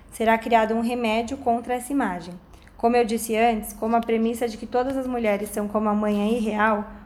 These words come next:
o remédio também é necessariamente irreal e ineficaz. Vamos supor ainda que essa mãe também fosse muito exigente no que diz respeito às atividades escolares. Ela esperava um alto aproveita-,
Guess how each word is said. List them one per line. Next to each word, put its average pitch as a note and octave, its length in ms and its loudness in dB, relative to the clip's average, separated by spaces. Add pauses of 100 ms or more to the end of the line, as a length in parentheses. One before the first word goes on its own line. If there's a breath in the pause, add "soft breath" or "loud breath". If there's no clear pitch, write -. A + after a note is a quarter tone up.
(100)
o A#3 60 -6
remédio A#3 520 2
também A#3 360 0
é A#3 40 2
necessariamente A#3+ 840 -2
irreal A3+ 560 0
e A#3 140 -2
ineficaz. A#3 760 -6 (680 loud breath)
Vamos C#4 260 2
supor C4 280 4
ainda A3+ 400 2
que A3 140 -2
essa A3 220 0
mãe A3+ 240 0
também B3 380 0
fosse B3 260 -6
muito C4 320 -2
exigente A3+ 600 -2
no A3 80 -2
que A3 120 -10
diz A3 180 -4
respeito A3 440 -4
às A3 80 -4
atividades G#3+ 680 -2
escolares. A3+ 600 -2 (560 loud breath)
Ela G3+ 140 -2
esperava A3 640 4
um A3 100 0
alto B3 280 4
aproveita-, A#3+ 480 -4